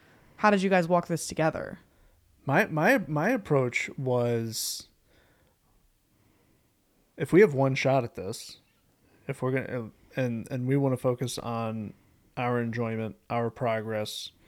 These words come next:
Speaker 2: our focus, I'm here to listen and to act in with, in line with that listening.
Speaker 1: Yeah.
Speaker 2: So if I'm being told, if I'm hearing to make a big change or go down a different path,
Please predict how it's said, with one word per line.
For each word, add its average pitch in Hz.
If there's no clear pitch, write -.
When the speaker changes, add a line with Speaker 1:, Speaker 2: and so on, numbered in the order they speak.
Speaker 2:
our 113
focus, -
I'm 143
here 143
to 139
listen 131
and 117
to 117
act 120
in 120
with, -
in 131
line 120
with 110
that 107
listening. -
Speaker 1:
Yeah. 110
Speaker 2:
So 123
if 113
I'm 127
being 117
told, 117
if -
I'm 127
hearing 123
to 120
make 127
a 123
big 120
change 120
or 123
go 123
down 120
a 120
different 120
path, 117